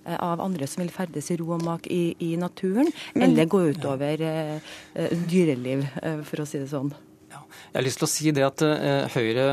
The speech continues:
Speaker 2: veldig ofte sier at det lokale forsøket var en suksess. Eh, og, og jeg synes det er litt synd at Høyre sier at det var en suksess. Altså det, jeg mener at det i beste fall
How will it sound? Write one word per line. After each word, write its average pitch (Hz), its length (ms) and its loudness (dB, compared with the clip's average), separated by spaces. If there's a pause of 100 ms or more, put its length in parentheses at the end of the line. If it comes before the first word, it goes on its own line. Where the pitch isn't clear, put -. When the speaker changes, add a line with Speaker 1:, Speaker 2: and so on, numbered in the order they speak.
Speaker 2:
veldig 127 240 0
ofte 120 200 -4
sier 101 360 -2
at 92 160 -6
det 113 120 -4
lokale 110 520 -2
forsøket 113 520 -6
var 98 240 -2
en 123 120 -6
suksess. 175 440 0 (600)
Eh, 135 320 4
og, 156 240 0
og 151 160 0
jeg 135 160 0
synes 117 240 -4
det 139 80 2
er 127 160 2
litt 135 160 -4
synd 147 340 2
at 120 220 -4
Høyre 113 180 0
sier 110 300 -2
at 98 160 -8
det 110 160 -2
var 92 240 -4
en 98 160 -10
suksess. 101 480 -4
Altså 101 180 -4
det, 107 200 -2
jeg 107 120 0
mener 95 280 -2
at - 120 -10
det 104 140 -4
i 120 100 -4
beste 110 400 -4
fall 107 300 0